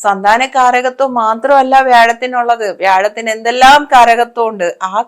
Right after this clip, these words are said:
കാരകത്തിൽ ഏതെങ്കിലും ഒന്നായിക്കൂടെ എന്ന് ചിന്തിക്കാനും കൂടി നമ്മളുടെ ബുദ്ധി വർക്ക് ചെയ്യണം എന്ന് കൂടി പറയുകയാണ്. അതേപോലെ തന്നെ, ഏ, ഇവിടെ സംഭവിച്ചത്, ഏ, എന്താന്ന് വെച്ചാൽ അഞ്ചാം ഭാവത്തിൽ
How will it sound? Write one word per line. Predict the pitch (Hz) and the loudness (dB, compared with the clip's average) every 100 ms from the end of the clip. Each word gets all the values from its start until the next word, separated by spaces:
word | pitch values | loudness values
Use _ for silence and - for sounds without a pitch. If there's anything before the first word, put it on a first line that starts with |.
| 254 | 0
കാരകത്തിൽ | 233 233 262 262 269 269 | 2 2 -2 -6 -6 -2
ഏതെങ്കിലും | 226 226 247 262 294 285 | -2 -2 -4 -6 -6 -4
ഒന്നായിക്കൂടെ | 262 247 233 226 226 202 - _ _ - - | -2 -2 -2 -2 0 0 -4 _ _ -20 -12
എന്ന് | 214 240 302 370 | -8 -4 0 0
ചിന്തിക്കാനും | 330 294 269 254 254 240 247 | 0 -6 -6 -4 -4 -4 -6
കൂടി | 226 214 | -8 -8
നമ്മളുടെ | 214 196 190 196 | -8 -8 -6 -6
ബുദ്ധി | 214 196 175 220 | -6 -8 -12 -10
വർക്ക് | 214 151 - _ | -4 -4 -4 _
ചെയ്യണം | 220 185 180 196 | -4 -2 -2 -4
എന്ന് | 180 175 | -6 -12
കൂടി | 170 165 175 202 | -12 -12 -12 -6
പറയുകയാണ്. | 175 135 147 151 147 151 349 - _ _ - _ | -4 -4 -4 -2 0 2 0 -2 _ _ -20 _
അതേപോലെ | 240 269 330 294 233 226 220 | 0 2 0 0 0 0 0
തന്നെ, | 175 180 277 330 _ _ - | 0 0 -2 -4 _ _ -8
ഏ, | 208 | -6
ഇവിടെ | - 247 277 339 | -4 -4 0 0
സംഭവിച്ചത്, | 349 302 226 196 190 190 180 - _ _ _ - | 0 -4 -4 -6 -6 -8 -8 -12 _ _ _ -10
ഏ, | 185 180 - | -6 -6 -4
എന്താന്ന് | 202 202 180 180 | -4 0 0 0
വെച്ചാൽ | 170 208 220 - | -4 -4 -4 -4
അഞ്ചാം | 214 226 262 277 330 | -4 0 2 4 2
ഭാവത്തിൽ | 262 214 202 202 202 202 | 2 2 2 0 -4 -10